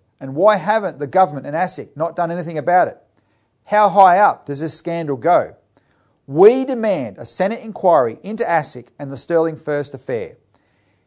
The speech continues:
It's the first step in creating a whole new atmosphere in Canberra.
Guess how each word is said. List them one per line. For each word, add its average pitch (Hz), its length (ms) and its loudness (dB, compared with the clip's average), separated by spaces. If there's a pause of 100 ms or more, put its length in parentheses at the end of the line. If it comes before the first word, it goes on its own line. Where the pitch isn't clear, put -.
(100)
It's 170 180 -8
the 160 120 -6
first 254 460 0
step - 600 -4
in 156 120 -12
creating 170 420 -4
a 135 40 -8
whole 233 520 2
new 214 240 -8
atmosphere 151 600 -10
in 131 200 -16
Canberra. 135 480 -12